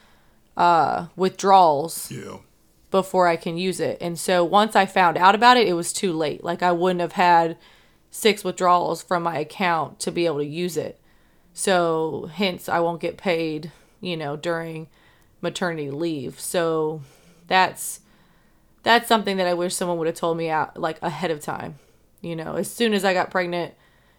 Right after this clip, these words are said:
Speaker 1: and as soon as I told somebody, like, that should have been the first thing they should have said.
Speaker 2: Yeah, the, y'all's H R people are kinda slow, though.
Speaker 1: Well, but I, like,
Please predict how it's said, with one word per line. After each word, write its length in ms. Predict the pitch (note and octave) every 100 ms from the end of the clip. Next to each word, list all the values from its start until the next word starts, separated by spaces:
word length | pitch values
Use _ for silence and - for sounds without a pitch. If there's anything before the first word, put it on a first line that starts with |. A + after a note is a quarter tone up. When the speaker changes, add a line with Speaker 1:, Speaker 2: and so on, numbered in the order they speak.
| _
Speaker 1:
and 80 | F3
as 100 | E3+
soon 140 | G3+
as 100 | G3
I 80 | F3
told 260 | E3 F3+ E3+
somebody, 340 | D#3+ D3+ D3+
like, 200 | D#3+ D#3+
that 200 | E3+ F3
should 120 | -
have 60 | E3+
been 100 | E3+
the 40 | D#3+
first 260 | F3 E3
thing 100 | F3
they 120 | D#3+
should 180 | D#3+ D#3+
have 80 | D#3
said. 380 | - E3 - E3+ _ _ _ _
Speaker 2:
Yeah, 540 | - A#2+ G#2+ G2 F#2 F2+
the, 280 | F#2+ F#2+ F2+ C#2+ _ _ A#2+
y'all's 300 | A#2 G#2 G#2
H 220 | G#2 F#2+ G2+
R 200 | F#2 F2+
people 540 | - G2+ - F2+ F#2 _ _ _ _ -
are 120 | F#2+
kinda 260 | - F#2 F2
slow, 380 | - F#2+ E2+ E2
though. 220 | E2+ F#2 _ _ _ _ _ - _ _ -
Speaker 1:
Well, 340 | G3+ G#3 G3+
but 140 | G3 F#3+
I, 140 | F#3+
like, 340 | - F#3 -